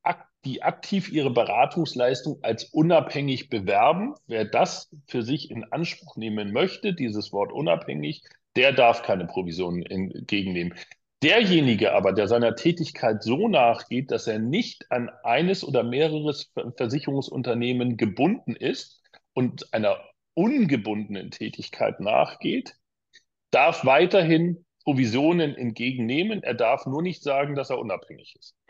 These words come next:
Jetzt <laughs> wird's ein bisschen kompliziert, aber das ist schon auch für den deutschen Versicherungsmakler tatsächlich ein, ein entlastendes Signal. Auch ein Versicherungsmakler ist, gerade der Versicherungsmakler ist ja nicht ein, ein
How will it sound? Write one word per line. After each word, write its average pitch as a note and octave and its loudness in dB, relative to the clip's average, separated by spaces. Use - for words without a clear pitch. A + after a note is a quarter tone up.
Jetzt D3+ 0
<laughs> E3+ 2
wird's F#3 2
ein D#3+ 6
bisschen F3+ 4
kompliziert, F3+ 4
aber F3 6
das E3 2
ist G3+ 2
schon A3+ 4
auch F#3 2
für F3+ 4
den D3+ 4
deutschen E3 4
Versicherungsmakler D#3+ 2
tatsächlich D3 2
ein, C3+ -6
ein B2+ 0
entlastendes C#3 -2
Signal. A#2+ 2
Auch D3+ 0
ein D3 0
Versicherungsmakler E3+ 0
ist, - -8
gerade E3 0
der D3 2
Versicherungsmakler D3+ -4
ist - -10
ja C3 0
nicht F3 -6
ein, C#3 -6
ein B2+ -2